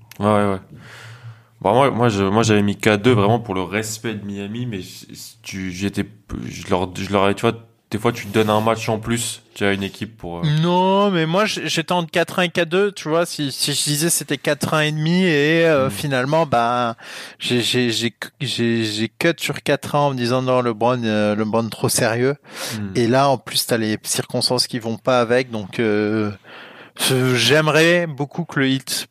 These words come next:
Speaker 2: puisse prendre, euh, une game, que, euh, qu'au moins c'est les Lakers puissent douter et qu'on voit, euh, comment ça réagit en face et, euh, et comment ils s'adaptent et peut-être gagner un peu plus de temps pour la série pour que Adebayo puisse au moins être, euh,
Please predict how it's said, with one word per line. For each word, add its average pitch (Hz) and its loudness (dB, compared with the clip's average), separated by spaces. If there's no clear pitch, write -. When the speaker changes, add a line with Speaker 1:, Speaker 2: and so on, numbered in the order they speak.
Speaker 2:
puisse - -2
prendre, 123 -2
euh, 113 -2
une 131 -4
game, 139 -2
que, - -4
euh, 123 2
qu'au 147 2
moins 147 2
c'est 151 0
les 131 2
Lakers 143 -2
puissent - -2
douter 156 -2
et 123 -14
qu'on 123 -2
voit, 123 2
euh, 110 4
comment 131 -2
ça 135 0
réagit 120 2
en 123 -2
face - -2
et, 120 -2
euh, 113 0
et 123 -2
comment 135 -2
ils 135 0
s'adaptent 143 0
et 120 0
peut-être 156 0
gagner 127 0
un 135 4
peu 135 -4
plus 139 -2
de 139 4
temps 147 0
pour 135 0
la 117 4
série 135 -2
pour - -8
que - 0
Adebayo 120 2
puisse - -6
au 135 0
moins 135 2
être, - -2
euh, 113 2